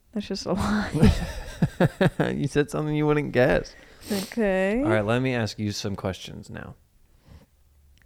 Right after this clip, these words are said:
Speaker 2: What's a movie that you know exists that you never will watch?
Speaker 1: <laughs>
Speaker 2: Like, you're like, "No, I will not watch that movie. Even though I haven't
Speaker 1: Yeah.
Speaker 2: seen it,
Speaker 1: Yeah, I
Speaker 2: I'm
Speaker 1: get
Speaker 2: not gonna
Speaker 1: that.
Speaker 2: watch it."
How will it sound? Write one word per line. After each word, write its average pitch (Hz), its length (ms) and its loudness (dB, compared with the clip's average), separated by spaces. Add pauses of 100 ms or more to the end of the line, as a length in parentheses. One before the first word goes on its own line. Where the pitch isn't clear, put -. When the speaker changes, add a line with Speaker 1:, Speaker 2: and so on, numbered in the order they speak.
(320)
Speaker 2:
What's 120 320 6
a - 20 4
movie 127 640 4 (340)
that 113 180 0
you 110 140 2
know 110 280 4
exists 98 600 -2 (360)
that 110 160 -2
you 107 240 0
never 101 560 0
will 95 200 0
watch? 69 460 -6 (960)
Speaker 1:
<laughs> 226 60 4 (760)
Speaker 2:
Like, 113 200 2
you're 120 140 6
like, 110 200 6
"No, 113 280 6
I 107 100 6
will 101 160 4
not 101 300 2
watch 101 240 0
that 98 120 -2
movie. 95 320 -4
Even 101 200 -2
though 113 100 0
I 120 60 2
haven't - 280 4
Speaker 1:
Yeah. - 60 0
Speaker 2:
seen 131 260 2
it, 95 280 -4 (100)
Speaker 1:
Yeah, 175 200 -2
I - 40 0
Speaker 2:
I'm 98 60 0
Speaker 1:
get 98 40 2
Speaker 2:
not 101 180 4
gonna - 160 2
Speaker 1:
that. 92 60 2
Speaker 2:
watch 90 320 -2
it." - 220 -10